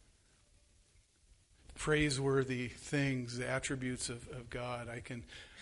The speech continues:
I can read about confession. I can read plenty about thanksgiving and, and supplication. You know, as part of my devotional time with the Lord, um, I, I like to pray through the, uh,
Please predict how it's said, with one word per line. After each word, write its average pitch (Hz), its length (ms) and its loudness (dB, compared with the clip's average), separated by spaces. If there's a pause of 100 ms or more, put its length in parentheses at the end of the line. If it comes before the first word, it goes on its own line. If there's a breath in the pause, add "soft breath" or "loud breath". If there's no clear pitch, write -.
I 135 100 0
can 131 200 -2
read 135 280 4
about 127 420 -2
confession. 131 760 0
I 127 100 -4
can 127 200 -8
read 127 340 -4
plenty 135 360 0
about 131 260 -2
thanksgiving 131 760 0
and, 117 120 -6 (460 loud breath)
and 131 120 -2
supplication. 131 1040 2 (1800 loud breath)
You 135 80 0
know, - 20 0
as 127 80 -2
part 165 200 10
of 160 60 6
my 151 120 8
devotional 143 500 4
time 135 240 0
with 127 140 -2
the 139 80 -2
Lord, 131 580 2
um, 120 360 -4 (240)
I, 135 180 0
I 139 40 4
like 151 280 10
to 156 60 0
pray 156 300 8
through 143 280 2
the, 131 280 2
uh, 127 160 4